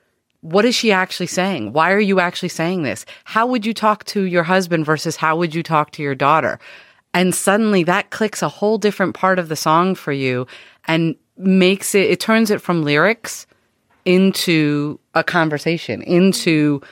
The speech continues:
the story that we're telling. And I think that was a really cool experience 'cause I did know these songs forward and backwards. And there are some that when I hear them now, it's like I've never heard them before because it's just,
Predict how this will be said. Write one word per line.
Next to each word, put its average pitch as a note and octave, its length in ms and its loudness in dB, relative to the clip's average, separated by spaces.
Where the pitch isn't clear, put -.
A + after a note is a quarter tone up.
the D3 180 0
story D#3 560 2
that C3 180 0
we're B2+ 120 -6
telling. C#3 400 -2
And A2+ 80 -4
I C#3 40 -4
think D3+ 200 -2
that C#3 180 0
was D3 220 0
a D#3 80 2
really E3 460 4
cool D3+ 240 -2
experience C3+ 460 -2
'cause D#3 160 -4
I E3+ 140 0
did D#3 360 -2
know A#2+ 180 -2
these A#2+ 200 -6
songs A2+ 560 -6
forward C#3 500 4
and C3 100 -2
backwards. B2+ 560 -2
And D#3 180 0
there D3+ 120 4
are F#3 160 2
some A#3+ 580 0
that E3 140 0
when E3 160 2
I D3+ 80 2
hear D#3+ 240 0
them F3 160 0
now, G3 400 2
it's - 180 -4
like C#3 160 0
I've - 140 -2
never B2+ 300 0
heard C3 260 0
them A2+ 140 0
before - 420 -6
because D3 380 -2
it's - 260 -4
just, - 480 -2